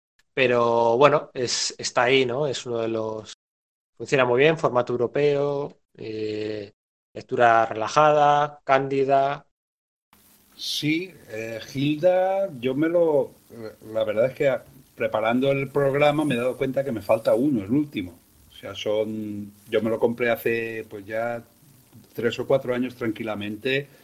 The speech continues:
Speaker 2: y flipé de la, de la sensibilidad que tiene, que tiene sus páginas, por decirlo así. No,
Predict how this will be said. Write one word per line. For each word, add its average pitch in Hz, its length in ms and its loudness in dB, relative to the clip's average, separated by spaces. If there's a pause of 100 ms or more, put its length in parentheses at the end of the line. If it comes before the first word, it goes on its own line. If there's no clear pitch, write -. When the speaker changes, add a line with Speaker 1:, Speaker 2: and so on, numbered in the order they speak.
(560)
Speaker 2:
y 120 120 2
flipé 101 540 -2
de 117 120 -2
la, 95 440 2 (540)
de 117 160 -4
la 107 120 -2
sensibilidad 104 840 -2
que 110 120 -6
tiene, 110 600 -6 (540)
que 113 100 -4
tiene 117 320 0
sus 98 180 -12
páginas, 101 580 -2
por 104 120 -8
decirlo 95 280 -10
así. 95 220 -10
No, 104 120 -10